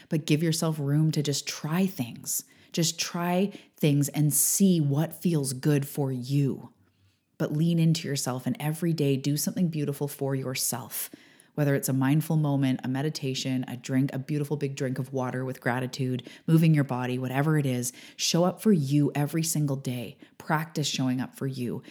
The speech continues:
and watch how your life changes. This makes you magnetic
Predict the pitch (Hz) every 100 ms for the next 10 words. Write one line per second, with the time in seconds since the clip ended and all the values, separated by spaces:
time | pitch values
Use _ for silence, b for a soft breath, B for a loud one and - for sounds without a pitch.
0 | B 147 139 135 135 135 - 123 123 123
1 | 110 98 - - - - 104 104 - -
2 | - b b b - 147 143 135 139 -
3 | 147 139 127 127 135 117 120 127 127 127
4 | 120 117 -